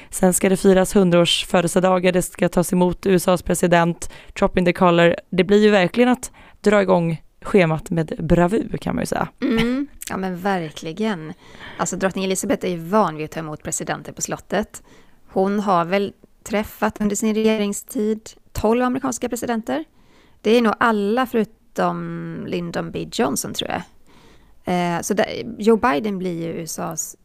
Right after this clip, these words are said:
Speaker 2: trettonde president under drottningens sextio år på t-, sextioåtta år på tronen.
Speaker 1: Alltså, när man börjar tänka
Speaker 2: Imponerande.
Speaker 1: på det, att det har passerat tretton presidenter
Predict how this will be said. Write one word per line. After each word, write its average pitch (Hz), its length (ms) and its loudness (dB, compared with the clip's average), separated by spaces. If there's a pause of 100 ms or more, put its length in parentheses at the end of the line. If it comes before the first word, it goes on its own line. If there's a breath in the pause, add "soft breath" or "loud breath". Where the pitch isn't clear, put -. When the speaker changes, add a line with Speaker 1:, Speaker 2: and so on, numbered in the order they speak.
Speaker 2:
trettonde - 640 -6
president - 600 -10
under 175 200 -4
drottningens - 800 -8
sextio - 760 -4
år - 260 -6
på 220 60 -14
t-, - 180 -20
sextioåtta - 680 -2 (160)
år 196 220 0
på 214 80 -10
tronen. - 340 -12 (220)
Speaker 1:
Alltså, 220 220 2
när 226 100 8
man 233 180 4
börjar 247 160 2
tänka 247 320 6 (100)
Speaker 2:
Imponerande. 202 220 2
Speaker 1:
på 214 160 6
det, 170 260 4
att 202 160 2
det 202 100 2
har 196 100 4
passerat 196 640 2
tretton 214 800 2
presidenter 190 920 2